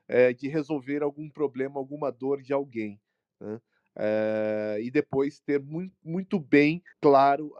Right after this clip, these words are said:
a questão financeira, como que eu lido com uma empresa do ponto de vista financeiro. E quanto mais preparado, quanto mais, eh, pronto nesses aspectos, maior a probabilidade de sucesso do negócio, né? A gente fica triste quando a gente olha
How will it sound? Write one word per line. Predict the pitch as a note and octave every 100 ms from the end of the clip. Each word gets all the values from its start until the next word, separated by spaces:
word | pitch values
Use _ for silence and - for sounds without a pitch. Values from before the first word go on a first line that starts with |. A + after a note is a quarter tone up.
| - -
a |
questão | - C#3 - D3+
financeira, | - D#3 D3+ - A#2+
como | A#2+ D#3 D#3+ F3
que | _ D3+ C#3+
eu | D3
lido | E3 C3+ C#3 C#3+ D#3+
com | - D3+
uma | D3+
empresa | C#3+ B2+ B2 C3+ C3+
do | C3+
ponto | - C3 C3 -
de | C3+
vista | B2 B2+ - C3 - - - _
financeiro. | C#3+ C#3+ C#3 C3+ - A#2 G2+ F#2+ _ - _
E | - C#3+ D#3+ G3 E3+ C3+ A2+ _
quanto | - F#3 F#3+ E3
mais | D#3 D#3+
preparado, | - D#3+ - C#3 C3+ B2+ B2+
quanto | D3 D3+ D#3
mais, | D3 C#3 C3+ C3 _ _
eh, | - A#2+ B2 A#2 A#2 A2 - _
pronto | E3 E3+ D#3+ - C#3+
nesses | C#3 C#3 C#3+
aspectos, | C#3 C#3 - D3+ D#3+ D3+
maior | D3+ C#3 C3+ C3+ D3+
a |
probabilidade | D3 D#3 D3+ D3+ C#3+ C#3 C#3+
de |
sucesso | - D3+ - B2+ B2+
do | C3 C3+
negócio, | C#3+ C3+ A2+ G#2 -
né? | A2
A | A#2
gente | -
fica | - D3
triste | - E3 F3+ -
quando | D#3 D3+ C#3+
a |
gente | C#3 C3+
olha | C#3+ C#3